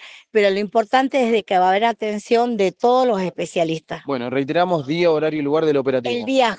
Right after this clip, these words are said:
Speaker 1: jueves trece en el Centro de Salud, que está ubicado en la calle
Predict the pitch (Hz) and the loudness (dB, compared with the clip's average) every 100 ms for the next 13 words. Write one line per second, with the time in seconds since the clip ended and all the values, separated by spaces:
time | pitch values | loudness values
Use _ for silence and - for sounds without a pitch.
0 | - - 285 285 269 220 185 _ 226 233 | -6 0 2 2 -2 -4 -6 _ 0 2
1 | 240 - 202 185 180 - 226 233 226 190 | 0 0 0 2 -2 0 0 2 2 2
2 | - 240 330 311 240 - 214 202 190 202 | 2 2 0 0 -2 2 2 0 0 2
3 | 202 196 180 - 190 196 196 160 147 | 2 2 -2 -2 -2 -2 -4 -4 -6